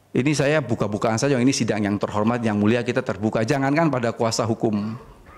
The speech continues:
pemohon, kuasa hukum pihak terkait saja waktu saya mau dimajukan jadi ahli jadi perdebatan kok.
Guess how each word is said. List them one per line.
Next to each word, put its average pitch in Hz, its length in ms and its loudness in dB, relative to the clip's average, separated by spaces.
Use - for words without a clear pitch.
pemohon, 123 380 0
kuasa 185 300 2
hukum 175 180 2
pihak 170 160 2
terkait 170 380 0
saja 185 180 2
waktu 180 160 0
saya 175 160 2
mau 170 80 2
dimajukan 147 380 2
jadi 135 160 2
ahli 156 240 2
jadi 135 160 0
perdebatan 120 560 -2
kok. - 100 -10